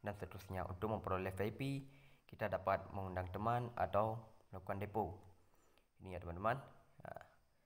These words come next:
kalau teman-teman berminat, boleh cek ini. To-, ini terbukti dibayar, teman-teman. Nanti kalau pas, saya akan menunjukkan cara menariknya.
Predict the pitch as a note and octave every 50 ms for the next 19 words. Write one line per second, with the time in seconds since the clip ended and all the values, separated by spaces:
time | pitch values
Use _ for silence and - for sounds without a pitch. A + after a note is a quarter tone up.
0 | _ _ _ - - G2+ G2 F#2+ F#2+ F#2+ F#2 F#2+ G#2+ B2 C3 B2 B2 A#2+ G#2+ F#2
1 | F#2 F#2 G2+ A2+ B2 A#2+ - - - - - - - - _ _ _ - A#2 G#2+
2 | G#2 G2+ G#2 G2+ - - - - - A2+ B2 B2+ C3+ C3 - G2+ G2+ F#2+ - -
3 | - - - - - - _ - A#2+ A2 A#2 B2+ C#3 D3 C#3+ - F#2+ F#2 F2+ F#2
4 | - - - - - G2+ F2+ F#2 - B2 B2+ C3 C3+ C#3 C3+ - - - - -
5 | - - - - G#2 G2 G2+ G#2+ G#2+ G2 F#2+ F2+ F2 F2 F2 F#2+ G2+ A#2 C#3 C#3
6 | - F#2+ - - - - - - G2 G2 F#2+ - - A2 A#2 - - - G2 G2
7 | G#2 G#2+ - G2+ - - G#2+ G#2+ A2+ A2+ G#2+ - - - - - - _ _ -
8 | _ _ _ _ _ _ _ _ _ _ _ - G2+ G2+ G2+ G2 E2+ F#2+ F#2+ A#2
9 | A#2+ B2 B2+ B2+ B2 - G2 F#2+ G#2 G#2+ A2 A2+ A#2+ - - - - - - -
10 | _ _ _ _ _ _ - G2+ G2+ G2 G2 F#2+ G#2 A2 G#2+ G2+ G2 F2+ E2